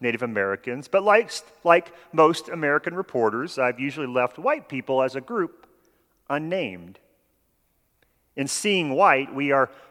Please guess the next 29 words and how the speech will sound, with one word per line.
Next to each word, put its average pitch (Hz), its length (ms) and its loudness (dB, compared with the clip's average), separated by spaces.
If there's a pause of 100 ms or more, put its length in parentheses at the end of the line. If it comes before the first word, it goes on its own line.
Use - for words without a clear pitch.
(120)
turning 190 460 -2
the 143 100 2
lens 151 380 -2
around, 92 760 -4 (880)
looking 143 400 0
at 117 140 0
this 123 240 -6
notion 147 480 2
of 110 100 -6
whiteness 131 560 2
itself. 143 640 0 (240)
Where 107 200 -2
did 120 100 -8
this 139 120 -10
idea 170 320 0
come 285 260 -4
from? 95 360 -4 (500)
God? 117 400 2 (320)
Nature? 131 560 -8 (540)
Or 180 160 -2
is 190 120 -2
it 208 160 0
man-made? 160 760 -2 (320)
And 220 100 2
if 247 80 2
someone 302 440 4
manufactured 165 880 2
the 107 160 -2
idea, 101 440 0